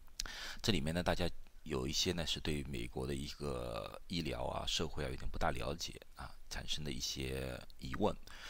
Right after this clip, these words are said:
另外一些呢，也就是孩子第一次离开自己身边这么长时间，特别在这么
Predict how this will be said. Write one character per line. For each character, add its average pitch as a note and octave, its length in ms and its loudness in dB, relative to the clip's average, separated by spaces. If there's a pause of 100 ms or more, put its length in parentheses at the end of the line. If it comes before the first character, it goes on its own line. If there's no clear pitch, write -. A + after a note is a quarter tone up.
(160)
另 F#2 140 4
外 E2+ 120 6
一 - 20 2
些 D#2 160 4
呢， D2 180 0
也 B1 140 0
就 D#2 160 0
是 C2 380 0 (240)
孩 C#2 200 2
子 C#2 200 -4
第 D#2 140 -2
一 D2 60 -2
次 - 200 0
离 B1+ 80 0
开 C2+ 120 2
自 - 160 -2
己 A#1+ 80 -4
身 C2+ 220 0
边 C#2+ 160 0
这 D2+ 80 0
么 C#2+ 80 2
长 - 180 0
时 - 160 0
间， C2 240 -4 (300)
特 - 140 6
别 C2 100 0
在 C#2+ 140 0
这 D2+ 100 -2
么 C2+ 100 -4